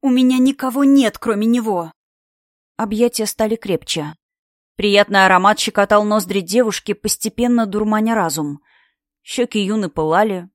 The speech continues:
дыхание стало прерывистым, и она поняла, чего хочет.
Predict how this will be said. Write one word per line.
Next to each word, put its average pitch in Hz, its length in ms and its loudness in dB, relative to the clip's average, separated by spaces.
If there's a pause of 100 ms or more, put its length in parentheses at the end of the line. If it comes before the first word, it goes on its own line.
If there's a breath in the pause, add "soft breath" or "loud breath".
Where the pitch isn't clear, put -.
(140)
дыхание 220 460 2
стало 190 340 0
прерывистым, 185 800 -4 (600)
и 240 100 -2
она 233 320 2
поняла, 208 520 -2
чего 147 280 -6
хочет. - 460 -8